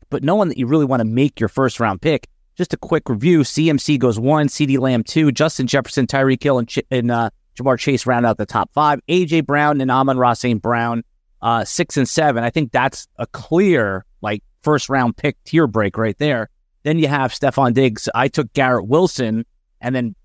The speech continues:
Liss takes Bijan Robinson at, at pick eleven. If I'm gonna take a running back, I want a workhorse with a little bit more certainty, or I just want, like, steady Eddie at wide receiver. I mean, this is where last year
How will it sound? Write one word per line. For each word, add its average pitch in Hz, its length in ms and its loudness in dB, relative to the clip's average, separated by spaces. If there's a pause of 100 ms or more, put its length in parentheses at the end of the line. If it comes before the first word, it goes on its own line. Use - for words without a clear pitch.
(100)
Liss 135 280 -2
takes 135 300 -2
Bijan 127 640 0
Robinson 120 800 2
at, 120 260 0
at 135 180 -2
pick 226 180 -2
eleven. 175 500 0 (580)
If 143 120 -4
I'm 151 100 -2
gonna 202 180 2
take 196 220 -2
a 147 60 0
running 143 280 0
back, 131 260 0
I 120 60 0
want 131 240 0
a 127 40 0
workhorse 120 640 0
with 107 160 -2
a - 20 -2
little 131 200 2
bit 131 180 0
more 120 240 2
certainty, 147 800 0 (100)
or 151 600 0 (300)
I 135 100 0
just 139 200 -4
want, 143 360 2
like, 117 220 0
steady 139 480 0
Eddie 135 200 2
at 80 100 -2
wide 120 220 2
receiver. 127 260 -2
I - 20 2
mean, 135 140 2
this 220 160 2
is 185 160 -2
where 147 300 2
last 156 340 0
year 117 220 -2